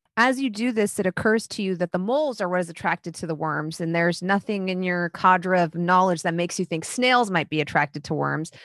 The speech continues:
And you do notice Larry's interest is highly piqued by, uh, your minor illusion on the ground. He immediately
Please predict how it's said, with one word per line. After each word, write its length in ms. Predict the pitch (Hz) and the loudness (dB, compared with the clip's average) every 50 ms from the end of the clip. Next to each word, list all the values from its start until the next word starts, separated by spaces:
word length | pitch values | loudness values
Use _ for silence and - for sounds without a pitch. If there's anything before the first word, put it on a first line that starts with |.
| - - - - - _ - | -20 -20 -20 -20 -20 _ -6
And 160 | 196 208 220 220 | -2 0 2 2
you 60 | 214 | 4
do 180 | 185 233 269 | 4 2 2
notice 380 | 262 254 233 226 214 202 185 - | 2 2 0 0 0 -2 -4 -6
Larry's 460 | 185 175 190 196 208 214 208 208 - | -4 0 0 2 2 2 2 0 -2
interest 500 | - - 214 - - 190 180 151 - - | -4 -8 -8 -6 -6 -6 -6 -6 -8 -10
is 100 | 175 165 | -10 -8
highly 380 | - - 202 185 185 175 170 160 | -2 0 2 2 2 2 -2 -4
piqued 480 | - - - 175 147 - - - - - _ | -4 -4 -2 -2 -2 -4 -6 -12 -16 -4 _
by, 480 | 180 175 165 165 165 165 160 160 160 - _ - | 0 2 2 2 0 0 -2 -4 -6 -6 _ -2
uh, 180 | 165 156 151 147 | -2 -2 -2 -2
your 100 | 170 170 | -2 -2
minor 320 | 170 170 170 170 175 165 165 | 2 2 2 4 2 2 2
illusion 360 | 160 156 160 160 156 156 147 | 2 2 2 2 2 2 0
on 100 | 147 147 | 0 -2
the 80 | 147 143 | -2 -2
ground. 320 | - 147 147 143 151 - | -2 0 0 0 -2 -2
He 140 | - 202 208 | 0 2 2
immediately 580 | 190 185 185 190 180 190 - - 170 175 170 | 4 4 4 2 2 2 2 2 2 2 2